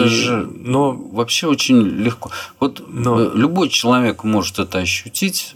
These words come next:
Speaker 1: э, вот, то есть, э, э, я вот по себе это вижу, насколько сокращается разговор, когда я обижен.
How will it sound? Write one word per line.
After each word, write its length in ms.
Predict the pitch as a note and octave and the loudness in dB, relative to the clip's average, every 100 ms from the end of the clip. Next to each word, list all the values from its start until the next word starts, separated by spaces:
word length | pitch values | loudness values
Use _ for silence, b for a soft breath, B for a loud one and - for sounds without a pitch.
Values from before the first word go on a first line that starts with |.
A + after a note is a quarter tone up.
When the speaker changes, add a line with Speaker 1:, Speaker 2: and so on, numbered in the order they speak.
| - | -12
Speaker 1:
э, 80 | - | -2
вот, 640 | G#2+ A2+ A#2+ A2+ G2+ - - - | 0 2 2 4 2 -2 -18 -2
то 140 | A#2+ | 2
есть, 520 | A#2 G#2 - - - | 4 2 -2 -4 -2
э, 180 | G#2+ G2 B B B B B B _ - | 0 -2 B B B B B B _ 0
э, 640 | A2 G#2+ G#2+ G#2 G#2 G2 | 4 4 4 4 2 0
я 280 | F2 G2 D#3 | -2 0 2
вот 180 | D3+ - | 2 -4
по 60 | - | -6
себе 360 | - C3 D3 | -6 -2 -2
это 260 | B2+ - A#2+ | -2 -2 0
вижу, 340 | B2+ D#3 B2 | 2 2 4
насколько 420 | A2 A2 - B2+ - | 4 4 2 -4 -4
сокращается 840 | - - A2+ - G#2+ - - F#2 | -4 -2 -2 -2 -2 -2 -4 -4
разговор, 680 | E2+ F2 G#2 A#2 C#3+ D#3 | -4 2 4 4 2 0
когда 760 | - - F#2 F#2 F#2 G#2 G#2+ G#2 | -2 -2 0 0 0 2 2 0
я 260 | F#2+ F#2 | 0 0
обижен. 520 | F#2+ F2 G2+ - D2+ | 0 -2 -6 -8 -10